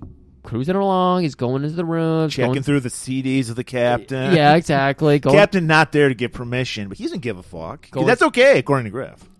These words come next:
Speaker 1: Going through the drawers, going through all the underwears and the leggings and all of that. He, he's ge-, he's getting into everything. And it isn't until he goes into the kitchen that things start to get really interesting.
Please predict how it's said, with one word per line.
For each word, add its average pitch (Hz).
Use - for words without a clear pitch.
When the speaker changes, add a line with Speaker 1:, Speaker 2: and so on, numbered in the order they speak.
Speaker 1:
Going 123
through 160
the 160
drawers, 160
going 131
through 143
all 147
the 151
underwears 147
and 123
the 120
leggings 147
and 139
all 135
of 165
that. 135
He, 123
he's 143
ge-, -
he's 156
getting 156
into 117
everything. 123
And 139
it 175
isn't 220
until 190
he 151
goes 147
into 117
the 104
kitchen 190
that 98
things 185
start 139
to -
get 117
really 110
interesting. -